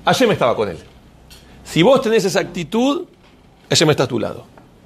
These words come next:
Pero voy a decir algo más. Escuché, hay un video, me mandaron hace un tiempo atrás, un rab de Estados Unidos. Él hizo una pregunta así. Dijo,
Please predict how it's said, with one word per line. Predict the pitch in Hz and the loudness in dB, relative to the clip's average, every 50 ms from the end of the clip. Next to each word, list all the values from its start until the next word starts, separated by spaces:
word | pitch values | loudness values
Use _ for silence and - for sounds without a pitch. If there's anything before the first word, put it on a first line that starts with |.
| - - - | -20 -10 -4
Pero | - 131 156 | 0 4 4
voy | |
a | 165 | 4
decir | 160 - 170 175 | 4 4 2 2
algo | 156 147 135 | 2 2 0
más. | 123 117 113 - - | -2 -4 -6 -10 -14
Escuché, | - - - 143 139 160 165 | -14 -8 -6 -4 -2 0 2
hay | 160 156 | 2 2
un | 156 151 | 0 0
video, | 143 147 147 156 147 | 2 2 2 2 2
me | 139 139 | 2 2
mandaron | 143 147 160 156 147 | 2 2 4 4 2
hace | 139 - - | 2 2 0
un | 143 | 0
tiempo | 135 151 180 - - | 2 2 2 4 4
atrás, | - 156 151 143 | 4 4 2 2
un | 139 147 | 4 4
rab | 156 156 | 4 4
de | 151 | 4
Estados | 147 147 143 143 139 - | 4 2 2 0 0 0
Unidos. | - 151 160 151 143 151 160 - - - - - - - - - - - - - - - - - - - - - - - - - | -2 0 0 0 0 -2 -4 -8 -14 -20 -20 -20 -20 -20 -20 -20 -20 -20 -20 -20 -20 -20 -20 -18 -18 -16 -16 -16 -16 -10 -4 0
Él | - 180 190 | 2 4 4
hizo | 185 165 - 170 | 4 4 2 2
una | 151 151 135 - | 2 2 2 2
pregunta | 127 127 127 127 120 - - | 2 2 2 2 0 0 0
así. | 107 - - 107 87 - - - - - - - - - - - | 0 0 -2 -4 -4 -4 -8 -14 -20 -20 -20 -20 -20 -20 -12 -2
Dijo, | - 131 131 - - 127 127 131 - - | 0 0 2 2 4 4 4 4 2 0